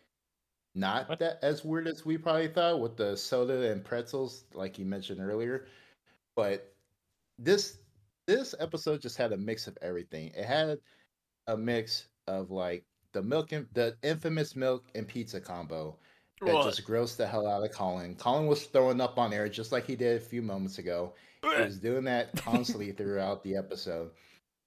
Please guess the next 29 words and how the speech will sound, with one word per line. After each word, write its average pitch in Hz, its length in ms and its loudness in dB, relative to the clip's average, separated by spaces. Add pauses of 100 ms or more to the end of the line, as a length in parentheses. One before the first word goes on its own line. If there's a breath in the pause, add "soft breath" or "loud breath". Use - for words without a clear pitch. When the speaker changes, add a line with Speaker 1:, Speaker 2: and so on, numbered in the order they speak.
(240)
Speaker 1:
And 110 180 -2
just 110 160 -6
having, 135 260 4
like, 113 240 0
the 113 120 0
nastiest 135 840 0
descriptions 117 800 -4
of, 98 220 -6
like, 92 280 -2
why 104 480 2 (100)
the 101 80 -2
combo 95 500 -4
just - 320 -12
didn't 92 280 -4
make 85 180 -8
sense. - 420 -8 (520 loud breath)
He, 160 240 0
he 190 300 -4
went 214 240 2
into 123 240 -4
depth 104 420 0
and 110 140 -2
actually 131 380 0
grossed 113 420 0
me 104 220 -2
out, 80 320 -2
too. 92 240 -4 (720)
It's 127 140 -4
like, 107 200 2